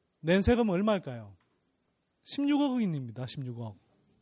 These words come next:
그러니까 삼성 에버랜드 편-, 저 편법으로 상속해 줄 때 삼성 에버랜드가 삼성 그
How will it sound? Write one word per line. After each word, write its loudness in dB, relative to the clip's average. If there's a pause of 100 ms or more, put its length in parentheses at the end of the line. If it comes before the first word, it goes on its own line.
(1800)
그러니까 4 (100)
삼성 2
에버랜드 4
편-, -4 (460)
저 -2
편법으로 2
상속해 0
줄 -6
때 -2 (280)
삼성 0
에버랜드가 4
삼성 -2 (760)
그 2